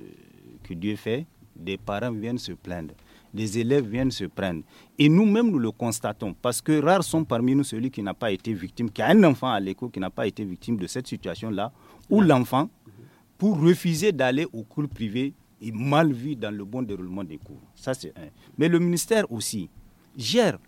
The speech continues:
Speaker 1: Le ministère voit ce qui se passe sur le terrain. Quand on constate qu'il y a un phénomène qui est en train de détourner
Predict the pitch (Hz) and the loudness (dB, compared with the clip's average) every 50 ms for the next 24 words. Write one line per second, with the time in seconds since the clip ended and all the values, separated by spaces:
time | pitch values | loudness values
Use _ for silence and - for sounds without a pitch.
0 | _ _ _ _ 131 139 156 156 160 156 - - 214 220 196 165 139 151 202 240 | _ _ _ _ -2 -2 0 0 -2 -4 -4 -4 -4 -4 -4 -4 -8 -4 -2 -2
1 | 220 - - 196 - - - 117 101 - 120 117 110 - - 104 92 85 - - | -2 -2 -4 -8 -8 -8 -12 -12 -10 -10 -10 -10 -10 -12 -12 -12 -12 -12 -14 -12
2 | 87 85 80 80 - _ _ _ _ _ _ _ _ _ _ - 220 233 226 - | -12 -12 -12 -12 -14 _ _ _ _ _ _ _ _ _ _ 0 0 0 2 2
3 | - 151 135 123 120 - _ _ - 190 185 180 - - 208 190 185 - _ - | 4 4 4 4 0 -4 _ _ 8 8 8 8 8 6 6 4 4 2 _ -6
4 | 131 104 - _ _ _ _ _ _ _ _ - _ _ _ - 139 160 196 214 | -6 -6 -6 _ _ _ _ _ _ _ _ -20 _ _ _ -4 2 4 4 2
5 | - - 220 233 - - 151 127 120 117 110 107 98 90 76 - - - 131 - | 2 0 -4 -4 -2 0 0 0 0 0 -2 -4 -4 -6 -8 -12 -8 -8 -8 -8
6 | _ - 180 190 180 - 214 226 196 143 131 110 101 127 180 175 _ - 165 165 | _ -2 -2 -2 -2 -4 -4 -6 -4 -6 -8 -8 -2 -2 -4 -2 _ -8 -8 -6
7 | 170 160 131 95 | -4 -4 -6 -6